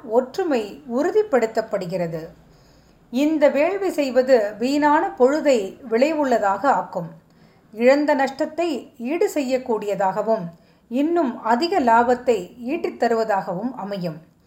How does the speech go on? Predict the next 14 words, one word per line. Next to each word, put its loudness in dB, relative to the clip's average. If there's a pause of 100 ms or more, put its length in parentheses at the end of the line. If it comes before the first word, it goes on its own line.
(360)
இந்த 0
வேள்வி 2
இல்லாமையை 2 (140)
சொல்லளவில் 2
கூட -2
இருக்க 2
விடாது. 0 (640)
இந்த 2
வேள்வி 2 (300)
நெஞ்சங்களை 0
முழு 2
நிறைவாக்கும், -2 (580)
முதல் 0
நிலையாக்கும். 0